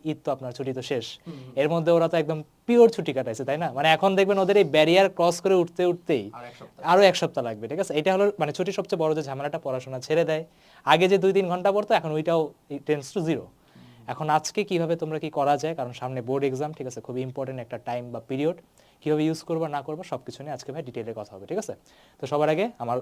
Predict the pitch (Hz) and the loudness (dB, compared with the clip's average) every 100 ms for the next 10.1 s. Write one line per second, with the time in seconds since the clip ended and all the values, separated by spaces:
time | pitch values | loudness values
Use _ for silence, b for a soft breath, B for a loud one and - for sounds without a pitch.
0 | - 131 135 135 156 147 139 120 123 123 | -6 -4 -2 -2 -4 -4 -6 -8 -4 -4
1 | 123 131 127 123 160 202 135 131 123 135 | -4 -6 -8 -8 -10 -8 -8 -8 -8 -8
2 | 127 135 135 147 214 143 117 - b b | -8 -8 -8 -10 -6 -6 -6 -10 b b
3 | - 151 - 190 165 151 135 131 117 110 | -2 -2 2 0 2 -4 -6 -8 -8 -8
4 | 120 165 131 107 95 95 110 170 170 _ | -10 -10 -12 -12 -16 -14 -10 -10 -12 _
5 | _ - 101 _ 101 165 175 - _ _ | _ -20 -20 _ -16 -16 -16 -20 _ _
6 | 127 131 _ _ _ _ - - - - | -20 -20 _ _ _ _ -18 -16 -16 -20
7 | _ _ _ 127 127 - - 160 151 139 | _ _ _ -16 -16 -18 -10 -8 -8 -12
8 | - _ _ _ _ _ 123 127 123 170 | -20 _ _ _ _ _ -2 2 2 0
9 | 202 220 170 160 226 190 160 202 123 127 | -4 -2 -2 -2 -6 -6 -4 -4 -4 -6